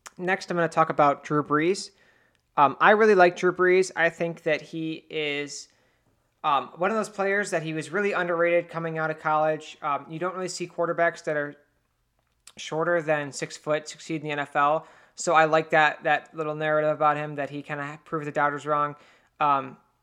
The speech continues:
Baker Mayfield is kinda compared a lot to Drew Brees coming out of college just because he had that similar, uh, similar build. And I like that. I, th-, I like that they, um, had that little chip on their shoulder, because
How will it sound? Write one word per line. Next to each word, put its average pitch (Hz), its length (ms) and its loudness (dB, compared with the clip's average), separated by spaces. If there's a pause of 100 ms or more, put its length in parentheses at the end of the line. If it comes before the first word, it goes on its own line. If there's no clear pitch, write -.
(360)
Baker 175 240 0
Mayfield 165 360 2
is 156 120 -6
kinda 165 140 0
compared 160 360 0
a 160 40 2
lot 156 240 4
to 147 80 -16
Drew 151 140 -8
Brees 156 380 -6
coming 156 220 -8
out 151 80 0
of 151 100 -2
college 151 320 2
just 139 140 -18
because 143 240 -14
he 147 80 -12
had 143 160 -10
that 135 160 -6
similar, 135 560 -4
uh, 127 160 0 (260)
similar 147 300 -8
build. 147 420 -2 (420)
And 175 160 0
I 208 60 4
like 226 220 2
that. 117 200 0
I, 135 100 -4
th-, - 80 -12
I 151 100 2
like 156 220 -2
that 156 120 -8
they, 147 340 -4
um, 139 280 -2
had 143 180 -6
that 139 220 -4
little 143 160 -6
chip 160 200 -4
on 156 80 0
their 143 120 -8
shoulder, 139 480 -4
because 135 580 -8